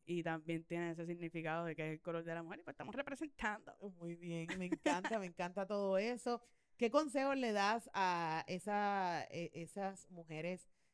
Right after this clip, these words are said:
Speaker 2: que ahora mismo, eh, piensan que, "Ay, es que estoy gordita, pero quizás no me atrevo a hacer lo que quiero hacer"? O es que, ¿qué, qué le dice a toda esa gente que probablemente te-, tenga alguna inseguridad o algo que le está impidiendo hacer lo que quiere hacer? ¿Qué tú le puedes decir a toda ella?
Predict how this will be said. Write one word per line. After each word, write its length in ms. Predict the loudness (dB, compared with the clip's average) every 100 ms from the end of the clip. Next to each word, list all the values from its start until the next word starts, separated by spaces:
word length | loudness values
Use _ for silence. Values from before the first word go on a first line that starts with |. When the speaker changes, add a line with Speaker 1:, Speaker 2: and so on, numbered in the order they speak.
| _ -2
Speaker 2:
que 500 | 0 2 2 0 0
ahora 220 | 0 -2
mismo, 460 | -2 -4 -2 -2 -4 _ _
eh, 280 | -4 -2 -2 -6 _
piensan 400 | 0 0 2 -2
que, 180 | -2 -2
"Ay, 160 | 0 0
es 80 | -2
que 80 |
estoy 160 | -10 -6
gordita, 480 | -6 -6 -6 -6 -6
pero 160 | -8
quizás 260 | -12 -14 -14
no 100 | -12
me 80 | -16
atrevo 280 | -8 -8 -8
a 40 |
hacer 160 | -12 -14
lo 100 | -14
que 100 | -18
quiero 180 | -16 -16
hacer"? 420 | -8 -4 -4 -6 _ _ 0
O 120 | 0
es 100 | 2
que, 340 | -4 -4 -6 -14 -20 -6
¿qué, 200 | -4 -4
qué 120 | -2 -2
le 80 | 0
dice 240 | -2 -4
a 100 | -2
toda 180 | -4 -4
esa 160 | -6 -8
gente 180 | -6 -6
que 60 |
probablemente 380 | -4 -4 -6 -8
te-, 120 | -10
tenga 300 | -8 -8 -6
alguna 260 | -6 -6 -12
inseguridad 680 | -8 -8 -6 -4 0 0 -2 _ _ _
o 200 | 0 2
algo 380 | 2 0 -2 -4
que 160 | -2 -4
le 60 |
está 200 | -4 -2 -2
impidiendo 520 | 4 4 6 6 4
hacer 200 | 2 2
lo 80 | 2
que 80 | 2
quiere 160 | 0
hacer? 340 | 2 0 0 -4
¿Qué 160 | -2 -2
tú 100 | 0
le 80 | -2
puedes 200 | -4 -6
decir 220 | -6 -6
a 60 | -4
toda 220 | -6 -6
ella? 160 | -12